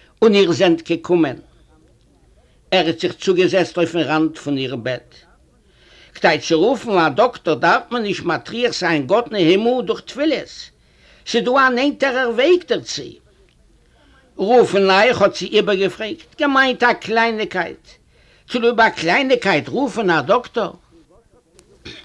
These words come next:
אין וואס האט געזאגט דער בעל שם? געווען דו דער בעל שם? דאקטויערן זענען נאר פאר סחורות גראפן אין דוקסן? הע? האט ער געפרעגט מיט רויזיק.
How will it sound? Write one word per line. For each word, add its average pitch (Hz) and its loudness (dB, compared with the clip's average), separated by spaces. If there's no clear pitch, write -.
אין 165 8
וואס 190 2
האט 233 -2
געזאגט 190 0
דער 220 4
בעל 170 2
שם? 156 0
געווען 165 4
דו 220 2
דער 240 0
בעל 262 0
שם? 202 0
דאקטויערן 226 4
זענען 175 4
נאר 208 6
פאר 147 -2
סחורות 220 -2
גראפן 180 0
אין 135 -2
דוקסן? 175 0
הע? 294 2
האט - 2
ער 226 2
געפרעגט 196 2
מיט 185 0
רויזיק. 131 2